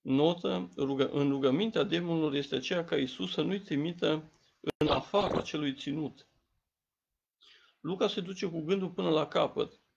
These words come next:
să nu-i trimită în adâncul pământului, în cele mai de jos, unde este sălașul normal și definitiv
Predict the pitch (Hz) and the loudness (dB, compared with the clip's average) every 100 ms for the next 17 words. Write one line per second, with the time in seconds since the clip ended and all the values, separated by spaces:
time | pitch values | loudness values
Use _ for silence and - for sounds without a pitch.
0 | _ _ _ - 160 170 180 170 175 180 | _ _ _ 0 2 4 0 0 0 0
1 | 160 147 156 185 180 165 160 196 185 170 | 0 2 2 -2 -2 0 2 2 0 0
2 | 135 135 180 165 143 135 139 160 160 - | 2 2 0 0 0 0 -2 -2 -4 -4
3 | - 143 131 131 - - - 127 156 185 | -4 0 0 -2 -4 -6 0 2 2 0
4 | 139 131 123 120 160 170 135 - - - | -4 -2 -2 -4 -6 -4 -6 -10 -20 -20
5 | - - 143 135 123 135 123 113 - 165 | -20 -12 -2 0 0 0 -2 -2 -6 -8
6 | - | -8